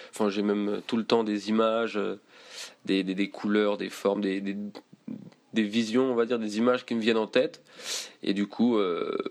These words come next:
j'ai découvert le clip, bah, quand j'ai commencé à rapper, on a fait des clips avec un neuf neuf cinq, tout ça.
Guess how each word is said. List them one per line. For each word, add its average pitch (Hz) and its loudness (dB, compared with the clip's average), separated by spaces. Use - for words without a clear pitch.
j'ai 101 -6
découvert 104 0
le 98 -2
clip, 117 -4
bah, 98 2
quand 95 0
j'ai 101 -6
commencé 104 0
à 101 2
rapper, 101 0
on 104 0
a 101 -2
fait 101 -2
des 101 -2
clips 113 -2
avec 101 0
un 101 2
neuf 101 -2
neuf 98 -2
cinq, 104 0
tout 104 -8
ça. 107 -2